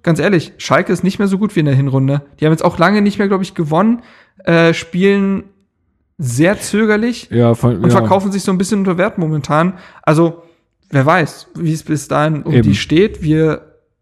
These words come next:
Speaker 2: Wenn wir jetzt den
Speaker 1: spielen auf
Speaker 2: Auftritt
Speaker 1: Schalke.
Speaker 2: kriegen sollten,
Speaker 1: Ja.
Speaker 2: dann kann es schon auch möglich sein.
Speaker 1: Vielleicht sind wir auch gepusht durch ein gutes Spiel gegen
Speaker 2: Ja,
Speaker 1: Bayern.
Speaker 2: eben.
Speaker 1: Also, da würde ich jetzt noch nichts abschreiben gegen Schalke. Bayern muss man jetzt auch mal gucken.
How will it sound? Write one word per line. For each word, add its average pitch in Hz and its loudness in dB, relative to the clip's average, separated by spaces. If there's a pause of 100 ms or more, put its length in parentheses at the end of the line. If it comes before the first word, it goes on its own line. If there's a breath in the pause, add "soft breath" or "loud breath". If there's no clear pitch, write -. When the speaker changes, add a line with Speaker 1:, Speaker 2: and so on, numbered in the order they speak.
(880)
Speaker 2:
Wenn 110 0
wir 127 6
jetzt 143 4
den 135 4
Speaker 1:
spielen 170 6
auf 139 0
Speaker 2:
Auftritt 156 4
Speaker 1:
Schalke. 202 0
Speaker 2:
kriegen 147 4
sollten, 190 2
Speaker 1:
Ja. 127 2
Speaker 2:
dann 143 2
kann 151 0
es 151 -2
schon 156 -4
auch 151 -2
möglich 147 0
sein. - -10
Speaker 1:
Vielleicht 165 0
sind 190 -2
wir 185 0
auch 165 -2
gepusht - -4
durch 180 -4
ein 175 -8
gutes 175 -8
Spiel 175 -8
gegen 160 -2
Speaker 2:
Ja, 135 2
Speaker 1:
Bayern. 196 0
Speaker 2:
eben. 127 2
Speaker 1:
Also, 180 2 (520 loud breath)
da - 0
würde 220 2
ich 208 0
jetzt 214 2
noch 214 0
nichts 208 0
abschreiben - -2
gegen 135 -2
Schalke. 151 0
Bayern 185 0
muss 175 -2
man 180 2
jetzt 151 0
auch 151 -2
mal 202 0
gucken. 233 -4